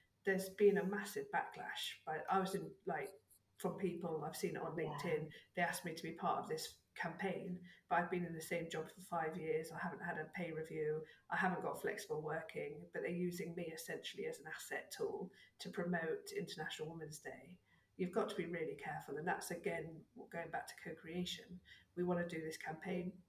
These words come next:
Speaker 1: you can't be shouting about females in your business if you're not treating females
Speaker 2: Yeah.
Speaker 1: the way that they should be, or, yeah,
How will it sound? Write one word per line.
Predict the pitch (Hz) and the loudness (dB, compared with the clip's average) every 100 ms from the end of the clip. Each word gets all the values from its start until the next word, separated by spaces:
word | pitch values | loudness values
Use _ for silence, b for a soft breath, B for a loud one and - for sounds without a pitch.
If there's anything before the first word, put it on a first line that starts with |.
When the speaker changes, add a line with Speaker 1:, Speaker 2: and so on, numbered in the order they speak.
| _ - | _ -6
Speaker 1:
you | 208 | -2
can't | 202 202 | 2 2
be | 180 | 2
shouting | - 190 165 175 | 2 4 2 0
about | 170 165 - | -2 -4 -2
females | 170 165 160 | -4 -4 -6
in | 160 | -8
your | 160 | 8
business | 202 202 - - | 8 8 4 -4
if | 156 | -6
you're | 151 | -4
not | - | -4
treating | - 175 - 170 - | -2 -2 -2 -6 -6
females | - - - 185 - - - - | -6 -4 -6 -4 -6 -8 -12 -6
Speaker 2:
Yeah. | 156 151 156 147 147 - 185 | -2 0 0 -2 -6 -4 2
Speaker 1:
the | |
way | 175 160 | 4 4
that | - | 2
they | 151 | -2
should | - - - | 0 0 -2
be, | - - 180 - - | -4 -6 -8 -14 -10
or, | 151 147 131 - _ _ _ - | -6 -4 -6 -10 _ _ _ -4
yeah, | 180 | -2